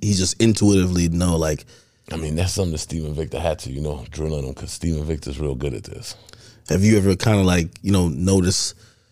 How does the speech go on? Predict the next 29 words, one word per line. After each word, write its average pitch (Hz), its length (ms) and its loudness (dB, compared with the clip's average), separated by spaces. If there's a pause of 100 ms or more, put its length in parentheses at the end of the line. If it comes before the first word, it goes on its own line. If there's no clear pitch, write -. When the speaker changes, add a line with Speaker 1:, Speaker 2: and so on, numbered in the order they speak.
(180)
Speaker 1:
that 85 180 2
maybe 95 280 4
an 87 80 2
artist 95 500 2
that 85 200 2
you're 90 120 4
working 92 400 4
with 87 140 4
is 85 240 -2
feeling 95 320 2
a 87 40 2
little 90 180 2
bit, 85 240 -2
like, 80 240 -4
I - 100 0
don't 78 80 -2
know, 80 60 -4
maybe 95 240 0
they 92 160 2
going 92 340 0
through 90 140 -4
something 82 200 0
with 82 100 -2
somebody, 80 480 2 (500)
and 95 160 2
now 117 160 2
they 110 100 4
in 107 80 4
the, 104 160 2